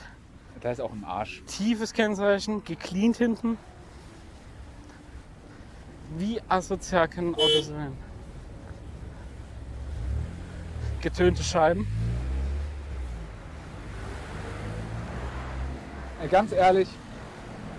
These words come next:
Speaker 1: das ist fucking lächerlich, so ein Auto. Da kann man doch gleich sagen, ja, ich bin auch, bin vom Dorf.
Speaker 2: Ich bin einfach ein Hurensohn.
Speaker 1: Bin vom Dorf und ein Hurensohn.
Speaker 2: Ja, es gibt jetzt bei Instagram den Account, äh, Randposer-Memes.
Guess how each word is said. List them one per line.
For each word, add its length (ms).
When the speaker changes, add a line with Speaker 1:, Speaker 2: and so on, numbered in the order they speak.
Speaker 1:
das 160
ist 80
fucking 340
lächerlich, 380
so 120
ein 140
Auto. 240
Da 60
kann 160
man 100
doch 140
gleich 280
sagen, 280
ja, 80
ich 80
bin 140
auch, 140
bin 140
vom 260
Dorf. 320
Speaker 2:
Ich 80
bin 180
einfach 180
ein 100
Hurensohn. 480
Speaker 1:
Bin 240
vom 220
Dorf 320
und 100
ein 120
Hurensohn. 320
Speaker 2:
Ja, 80
es 100
gibt 140
jetzt 160
bei 120
Instagram 520
den 220
Account, 460
äh, 440
Randposer-Memes. 1120